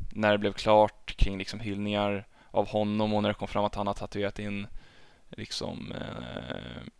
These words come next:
en stor tatuering på armen när han går ut i spelartunneln med nummer fjorton på ryggen med sina söner, eh, på bägge sidor av honom liksom på Emirates.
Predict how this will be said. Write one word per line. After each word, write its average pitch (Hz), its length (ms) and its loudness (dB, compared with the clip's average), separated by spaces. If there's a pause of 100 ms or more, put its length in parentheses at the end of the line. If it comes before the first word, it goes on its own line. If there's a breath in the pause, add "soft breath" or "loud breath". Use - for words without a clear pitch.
(1080)
en 98 120 -4
stor 104 200 -2
tatuering 101 380 0
på 104 100 6
armen 104 300 8
när 107 60 0
han 101 80 -2
går 104 100 2
ut 101 180 0
i - 20 -8
spelartunneln 101 840 0
med 101 80 -2
nummer 101 160 -2
fjorton 101 360 -4
på - 80 -6
ryggen 101 340 0
med 101 100 -2
sina 98 220 -4
söner, 101 640 0 (420 soft breath)
eh, 85 260 -6
på - 220 -12
bägge 98 260 -4
sidor 101 340 -2
av 98 100 4
honom 92 240 0
liksom 90 220 -6
på 95 100 -2
Emirates. 104 720 2